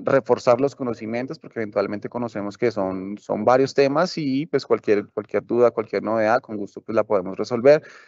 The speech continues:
si se llega a presentar el caso, ¿listo? Entonces, entonces, dicho esto, vamos a, a, a, mm,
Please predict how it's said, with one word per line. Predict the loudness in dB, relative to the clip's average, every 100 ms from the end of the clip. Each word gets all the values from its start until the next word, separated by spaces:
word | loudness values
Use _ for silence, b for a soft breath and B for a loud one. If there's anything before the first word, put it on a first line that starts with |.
| B
si | -18 -14
se | -6
llega | 0 2 0
a |
presentar | -2 -8 0 0
el | 0
caso, | -2 -4 -8
¿listo? | -12 -4 -2 -2 _ _ _ _ _ _ _ _ -2
Entonces, | -2 4 4 6 2 -4 -10
entonces, | -6 0 0 0 -4
dicho | -4 -2 0
esto, | 2 0 -2 -4 B B B B
vamos | 2 4 8
a, | 8 8 6
a, | 2 2 4 0 -2 -6
a, | -2 0 0 -2
mm, | -8 -10 -12